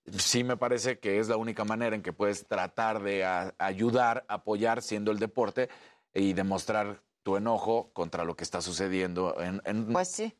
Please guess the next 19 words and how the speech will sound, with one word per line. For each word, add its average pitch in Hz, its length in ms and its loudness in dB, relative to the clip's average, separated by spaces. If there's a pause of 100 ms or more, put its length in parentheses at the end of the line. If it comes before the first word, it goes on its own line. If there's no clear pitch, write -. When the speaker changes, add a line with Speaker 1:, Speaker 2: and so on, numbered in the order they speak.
Speaker 1:
en 107 140 -6
esa 127 160 -2
guerra, 196 180 2
¿no? 120 120 -4
Entonces 123 260 -4
dices, 123 220 0 (460)
no 127 220 4
es 175 80 2
que 196 140 -4
se 160 80 0
le 135 80 2
esté 156 140 0
vetando 151 360 0
al 131 140 -2
tenista, 139 560 0
al 131 100 -2
futbolista, 127 840 2
per 107 200 -2
se, 196 320 0